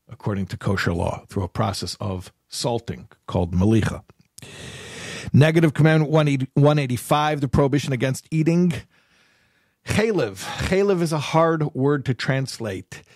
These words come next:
There's chalev and there's shuman. They both mean fat. They're both types of fats in an animal, um, but they're different parts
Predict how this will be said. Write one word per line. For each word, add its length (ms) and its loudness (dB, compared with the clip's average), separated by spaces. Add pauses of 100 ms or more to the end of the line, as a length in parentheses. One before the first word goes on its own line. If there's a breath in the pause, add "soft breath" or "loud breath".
(300 loud breath)
There's 240 0
chalev 460 2
and 160 0
there's 140 0
shuman. 520 -2
They 140 -2
both 340 0
mean 220 -2
fat. 580 -2
They're 120 -2
both 340 0
types 340 -2
of 80 -12
fats 720 -6 (480 soft breath)
in 480 -2
an 140 -2
animal, 500 4 (640 loud breath)
um, 560 -2
but 180 -6
they're 140 0
different 340 -4
parts 640 -4